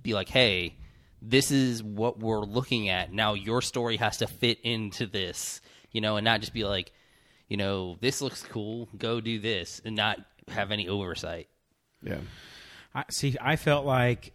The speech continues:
Speaker 3: <clears throat> I felt like it was, I'm gonna say nay.
Speaker 2: Okay.
Speaker 3: And the reason I say nay, I would say that here, here,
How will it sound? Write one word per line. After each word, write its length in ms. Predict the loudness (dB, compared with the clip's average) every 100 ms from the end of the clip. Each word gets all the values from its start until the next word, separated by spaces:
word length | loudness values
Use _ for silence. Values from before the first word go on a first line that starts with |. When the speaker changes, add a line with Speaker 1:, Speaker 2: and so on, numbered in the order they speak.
| _
Speaker 3:
<clears throat> 80 |
I 640 | 6 8 6 4 -4 -8 -8
felt 320 | -4 -2 0
like 320 | 2 2 2
it 140 | -2 0
was, 1000 | 2 4 4 4 2 2 2 2 0 -2
I'm 80 | 0
gonna 100 | 2
say 1400 | 4 6 6 6 6 6 4 4 4 2 2 2 0 -2 -4 -10 -12
nay. 580 | -4 0 2 0 -4 -10 -18 -20 -20 -20 -10 -6
Speaker 2:
Okay. 260 | -2 0 -2 -4 -20 -4
Speaker 3:
And 400 | 2 4 4 4
the 60 | 4
reason 220 | 4 4
I 80 | 4
say 180 | 4 4
nay, 460 | 6 6 4 0 -2
I 120 | 4 4
would 160 | 4
say 220 | 4 4 6
that 200 | 2 -2 -12 -6
here, 220 | 0 0 0
here, 340 | -6 -2 -2